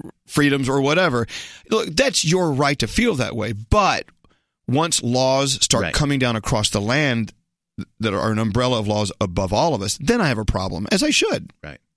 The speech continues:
Speaker 2: I think that's kind of the thinking that we're all, or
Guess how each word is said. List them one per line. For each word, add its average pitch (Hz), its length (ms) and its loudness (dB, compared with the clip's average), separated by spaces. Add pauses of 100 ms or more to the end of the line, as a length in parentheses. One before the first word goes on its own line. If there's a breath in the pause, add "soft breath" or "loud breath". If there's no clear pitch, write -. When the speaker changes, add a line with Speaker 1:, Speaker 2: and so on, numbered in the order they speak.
(120)
Speaker 2:
I 151 80 0
think 220 180 -2
that's 131 260 -2
kind 110 280 -2
of 92 220 -8
the 98 80 -4
thinking 85 360 -6
that 87 140 -14
we're 92 160 -8
all, 92 360 -8 (640)
or 71 140 -20